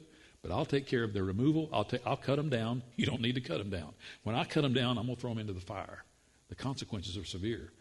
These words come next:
You think that doesn't get my attention today standing in front of you? It gets my attention every Sunday standing in front of you. The charlatans begin in humility, are exposed,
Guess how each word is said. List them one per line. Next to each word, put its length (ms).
You 80
think 200
that 80
doesn't 180
get 100
my 140
attention 340
today 220
standing 340
in 60
front 180
of 80
you? 180
It 100
gets 160
my 80
attention 340
every 160
Sunday 380
standing 320
in 60
front 180
of 140
you. 80
The 60
charlatans 760
begin 220
in 80
humility, 440
are 100
exposed, 600